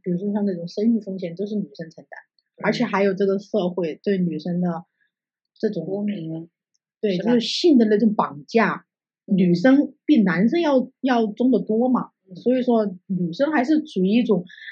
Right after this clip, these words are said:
Speaker 1: 一种被动的状态，男生是主导，所以男生更需要去教他们这些方面。主要是他们还有那种想法嘛，就是他不吃亏，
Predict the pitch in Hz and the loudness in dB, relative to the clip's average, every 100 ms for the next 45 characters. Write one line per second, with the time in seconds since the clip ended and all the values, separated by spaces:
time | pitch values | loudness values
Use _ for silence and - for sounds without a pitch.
0 | - 220 240 196 180 320 285 202 185 175 | -10 -4 0 0 2 2 2 2 0 0
1 | 175 - _ _ _ - 160 180 254 240 | -4 -8 _ _ _ -6 -2 0 0 -2
2 | - - 240 170 - 160 147 147 _ 196 | -6 -8 -8 -8 -14 -14 -12 -12 _ 0
3 | 202 170 180 226 220 262 202 - 185 170 | 2 0 0 0 0 -2 -4 -6 -6 -6
4 | 147 - 208 175 170 - - - _ _ | -10 -8 -4 -4 -4 -16 -20 -20 _ _
5 | _ _ _ 185 190 180 160 180 175 165 | _ _ _ -6 -4 -6 -6 -8 -8 -10
6 | 151 170 165 156 _ _ _ _ _ _ | -12 -12 -12 -14 _ _ _ _ _ _
7 | _ _ - 269 311 359 392 285 294 302 | _ _ 0 4 4 2 0 0 0 2
8 | 349 277 - 175 202 196 160 226 285 226 | 2 0 -2 -4 -2 -4 -4 -4 -6 -6
9 | _ _ _ _ - 370 302 - 302 - | _ _ _ _ -4 -2 -2 -4 -4 0
10 | 269 330 349 | 4 4 2